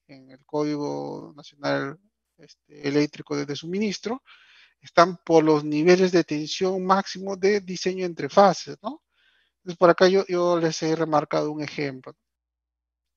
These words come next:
De esto tenemos o necesitamos dos inputs, ¿no? Tanto la tensión máxima de diseño entre fases como el nivel del vil, ¿ya? Que es el nivel básico de aislamiento. Lo deben recordar en la universidad,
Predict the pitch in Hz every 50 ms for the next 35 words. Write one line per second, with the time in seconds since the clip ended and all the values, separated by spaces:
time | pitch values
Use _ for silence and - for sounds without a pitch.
0 | _ _ 165 208 214 - - 240 - - 190 185 190 190 196 196 190 180 - -
1 | - 165 156 156 151 147 - - 185 185 180 180 175 175 185 180 - - 190 160
2 | 135 - - 131 143 185 _ _ _ _ - 208 240 269 - - 269 254 233 -
3 | - 196 185 175 - 214 214 208 208 214 208 196 - - 185 175 160 151 151 151
4 | 147 147 - 185 180 185 180 170 - 160 151 - 180 175 185 - 226 226 - -
5 | - 156 151 151 151 139 135 143 143 147 151 156 156 165 165 160 160 151 143 143
6 | 139 151 190 240 240 180 147 - _ _ _ _ _ _ _ _ _ _ _ _
7 | _ _ _ - 175 208 220 - 185 170 - 190 180 165 160 156 156 165 165 160
8 | 160 165 165 - 165 156 - 156 147 139 135 131 143 151 185 214 220 208 160 139
9 | - - 143 147 _ _ _ _ _ _ _ _ _ 147 143 143 143 143 151 151
10 | - - 175 147 151 151 147 151 147 139 139 143 143 151 156 147 - 208 196 151